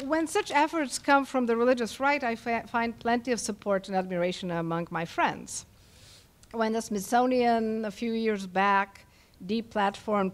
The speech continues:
David Wojnarowicz's Fire in My Belly,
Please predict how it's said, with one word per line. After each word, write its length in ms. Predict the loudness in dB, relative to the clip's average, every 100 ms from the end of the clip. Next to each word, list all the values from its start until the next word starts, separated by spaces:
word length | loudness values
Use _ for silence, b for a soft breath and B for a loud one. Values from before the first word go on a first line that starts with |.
| 2
David 380 | 2 2 -2 0
Wojnarowicz's 760 | 0 2 4 4 2 -8 -8
Fire 260 | 0 2 2
in 140 | 0
My 140 | 0 -2
Belly, 600 | 2 4 4 0 -4